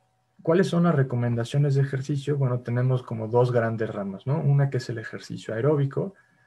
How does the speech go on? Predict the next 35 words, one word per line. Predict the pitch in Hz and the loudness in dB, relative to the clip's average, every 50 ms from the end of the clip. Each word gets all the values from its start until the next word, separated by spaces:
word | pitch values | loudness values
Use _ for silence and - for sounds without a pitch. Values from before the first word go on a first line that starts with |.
| _ _ _ | _ _ _
y | - 117 123 | -2 0 2
otra | 123 120 127 123 120 | 2 2 0 -4 -4
que | - 113 | -4 -6
es | 107 - | -6 -6
el | 107 107 | -6 -8
ejercicio | 104 - - 101 - - 101 98 - - | -8 -10 -12 -16 -16 -14 -14 -12 -10 -10
de | 110 107 | -10 -10
fuerza. | 101 - - - 139 - - 117 - | -10 -8 -8 -8 -8 -8 -10 -10 -8
Pero | - 107 117 | -4 -4 -2
empezando | 117 117 127 131 - 165 170 175 | -2 0 0 0 0 2 2 2
a | 160 | 2
hablar | 147 147 143 139 | 2 2 2 2
por | 143 143 | 2 0
el | 113 | 0
ejercicio | - - - 104 - - 123 120 - 147 | 0 -2 -6 -10 -8 -6 -8 -4 0 0
aeróbico, | 135 117 117 110 107 107 104 - 131 160 175 - _ _ _ _ _ _ _ _ _ _ _ _ | 2 2 2 2 0 -2 -4 -4 -6 -6 -6 -8 _ _ _ _ _ _ _ _ _ _ _ _
en | - 127 127 | -2 0 0
aquella | 123 131 - 165 170 143 - | 0 0 0 0 0 0 -2
persona | 123 - - 131 131 131 131 131 135 139 - _ _ | -4 -2 0 2 2 4 4 2 2 -2 -6 _ _
sedentaria, | - - - 131 131 139 139 131 135 120 113 113 113 113 120 - | -16 -6 -2 2 4 4 4 4 4 2 0 2 0 0 -2 -4
pero | _ 117 110 104 107 104 | _ -4 -4 -4 -6 -8
sin | - - 127 131 139 | -8 -4 0 2 2
ninguna | 135 123 117 117 117 120 | 4 2 2 0 -2 -2
enfermedad | 117 113 - 110 101 101 101 101 101 104 107 110 110 | -4 -6 -8 -10 -10 -8 -8 -6 -6 -4 -4 -4 -6
en | 104 101 | -6 -10
específico | 98 - - - 101 - 110 107 110 101 _ _ | -12 -12 -14 -12 -10 -8 -8 -8 -8 -10 _ _
como | - 101 98 98 | -14 -12 -10 -10
diabetes | 95 98 101 107 110 110 - - - | -10 -6 -4 -2 -2 -4 -4 -8 -16
e | |
hipertensión, | 110 - - 120 131 - 135 131 - 160 175 180 180 | -14 -12 -12 -10 -6 -4 -4 -4 -4 -4 -8 -8 -8
que | - 104 | -10 -10
para | - - 104 101 104 | -8 -6 -6 -4 -2
ellos | 104 104 110 107 - - | -2 -2 -4 -4 -6 -8
hay | 107 104 101 | -8 -8 -10
prescripción | - - 101 98 - - - 98 - - - 110 107 110 | -10 -12 -14 -14 -14 -16 -18 -16 -14 -10 -8 -6 -6 -8